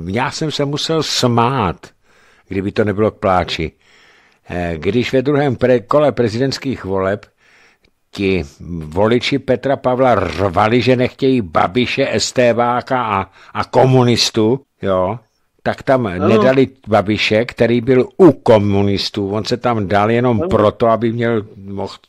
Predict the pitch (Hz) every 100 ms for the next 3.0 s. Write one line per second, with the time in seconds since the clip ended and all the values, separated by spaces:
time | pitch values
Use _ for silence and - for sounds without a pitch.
0 | _ - 104 - 120 104 90 98 95 139
1 | 120 92 139 - - - - - - -
2 | 117 156 131 113 165 180 185 156 170